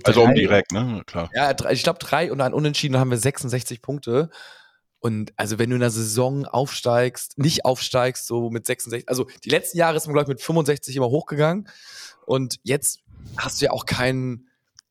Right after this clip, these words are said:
Speaker 2: ich sag mal so, keinen Bremen und Schalke irgendwie auf eins und zwei. Äh, und eigentlich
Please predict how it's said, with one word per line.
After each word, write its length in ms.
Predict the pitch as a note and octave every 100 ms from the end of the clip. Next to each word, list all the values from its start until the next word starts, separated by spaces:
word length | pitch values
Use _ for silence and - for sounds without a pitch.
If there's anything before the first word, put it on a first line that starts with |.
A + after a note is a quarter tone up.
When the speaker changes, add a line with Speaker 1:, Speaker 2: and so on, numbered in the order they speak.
| _
Speaker 2:
ich 100 | A2+
sag 140 | C3
mal 100 | C3
so, 100 | A#2+
keinen 240 | B2 C3 B2
Bremen 240 | A#2 B2+
und 80 | B2
Schalke 320 | - B2 B2
irgendwie 380 | G#2+ A#2 A2 A2
auf 100 | -
eins 220 | - G#2
und 80 | A2
zwei. 400 | - A2+ B2 D#3+ - - - - - _ _
Äh, 340 | - A#2+ A2+ A2+ -
und 180 | - A#2 -
eigentlich 840 | G#2+ C#3 D#3+ C#3+ C3 A2+ A#2+ -